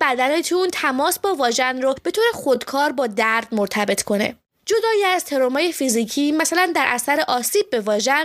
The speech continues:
ترومای روانی، مثلاً در اثر خشونت جنسی، می‌تونه عامل ترس و نگرانی هم باشه. محققان نشون دادن که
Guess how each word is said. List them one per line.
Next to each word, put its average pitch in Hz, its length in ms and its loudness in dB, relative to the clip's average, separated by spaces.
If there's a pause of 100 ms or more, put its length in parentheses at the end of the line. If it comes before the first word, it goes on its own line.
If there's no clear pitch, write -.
ترومای 415 560 0
روانی، 294 520 0
مثلاً 311 460 0
در 330 140 2
اثر 254 340 -2
خشونت 262 540 0
جنسی، 269 640 0
می‌تونه 392 300 0
عامل 294 340 0
ترس 302 320 0
و 294 40 -2
نگرانی 214 480 2
هم 214 140 0
باشه. 208 400 0 (240)
محققان 320 580 0
نشون 277 300 0
دادن 349 280 2
که 392 180 -2